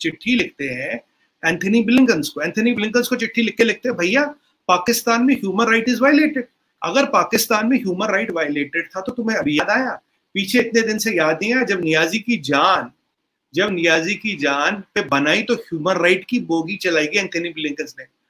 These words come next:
अब वो बोलेगा, "देखो भैया, साठ सेनेटरों ने लिख दिया, human rights are violated, you cannot kill this man, तुम इसको नहीं मार सकते।" तो तुम्हें इससे कोई ना कोई बात करनी पड़ेगी, आप वहां से बाहर चला जाएगा। अब इसको डर क्या लग रहा है? आज इसके तीन और लीडरों ने, अ, पार्टी छोड़ दी।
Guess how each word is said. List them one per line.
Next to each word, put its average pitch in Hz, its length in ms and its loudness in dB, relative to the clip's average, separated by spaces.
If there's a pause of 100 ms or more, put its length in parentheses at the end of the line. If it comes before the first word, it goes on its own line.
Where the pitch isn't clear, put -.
(240)
अब 175 100 2
वो 214 80 0
बोलेगा, 208 260 0
"देखो 190 260 0
भैया, 196 220 0
साठ 185 260 0
सेनेटरों 190 400 -4
ने 190 80 -2
लिख 156 200 -4
दिया, 190 160 -4
human 185 220 -4
rights 175 260 0
are 180 100 0
violated, 175 460 -2
you 170 140 -2
cannot 175 180 0 (100)
kill 143 180 -6
this 139 200 -8
man, 143 140 -8
तुम 175 100 -14
इसको 170 200 -4
नहीं 160 120 -2
मार 147 180 -2
सकते।" - 340 -16 (440)
तो 180 60 0
तुम्हें 190 240 0
इससे 190 160 0
कोई 185 140 2
ना 185 80 2
कोई 180 120 2
बात 156 260 2
करनी 156 200 0
पड़ेगी, 165 300 0
आप 170 200 0
वहां 139 180 4
से 175 120 -2
बाहर 131 220 0
चला 117 240 -8
जाएगा। 113 320 -16 (760)
अब 233 100 2
इसको 269 260 2
डर 165 220 4
क्या 214 180 4
लग 160 160 0
रहा 180 140 2
है? - 60 -6
आज 185 200 4
इसके 233 220 -2
तीन 180 320 -6
और 175 160 0
लीडरों 170 320 2
ने, 170 100 -2
अ, 165 100 -12 (100)
पार्टी 143 520 -2
छोड़ 139 220 -4
दी। 135 120 -14